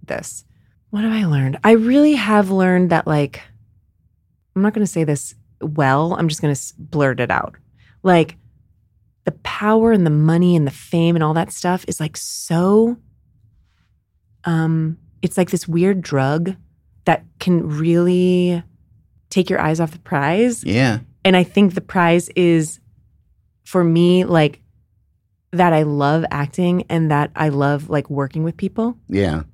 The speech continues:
Speaker 1: And, like, there's, there's nothing, there's nothing more than that. I definitely experienced that on the, like, going back to theater and doing this play, you know, for the last six <clears throat> months, um, kind of being reminded of, like, "Oh, this is what I love. I
Speaker 2: Yeah.
Speaker 1: love, like, working with people that I'm inspired by and, like,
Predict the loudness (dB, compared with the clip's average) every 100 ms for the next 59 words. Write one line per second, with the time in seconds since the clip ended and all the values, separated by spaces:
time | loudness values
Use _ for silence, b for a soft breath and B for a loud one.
0 | _ _ _ _ 4 4 2 -2 0 2
1 | 2 0 -4 2 2 2 2 0 0 -2
2 | -4 -10 -2 0 2 2 0 0 -2 0
3 | 0 0 -2 0 2 2 0 0 0 -2
4 | -8 -6 -4 -4 -4 -4 -2 -4 -6 -8
5 | -2 -2 0 2 2 0 -6 -10 -6 -4
6 | -2 -4 -6 -6 -8 -10 -8 -6 -6 -10
7 | b b b b b -2 2 4 2 -2
8 | -2 0 0 -2 -4 -2 -2 -2 -8 b
9 | b b b b 0 4 4 2 -2 -8
10 | _ _ _ _ _ 0 0 2 2 2
11 | 2 0 0 -2 -4 -8 -10 _ -2 -2
12 | -4 -10 -2 2 2 0 -4 -4 -6 -12
13 | -6 -4 -2 -2 2 2 0 -2 2 4
14 | 4 2 -2 -4 -2 0 2 4 4 2
15 | -2 -4 0 2 2 2 2 0 -2 -4
16 | -2 -2 -2 0 0 2 0 -2 -4 -8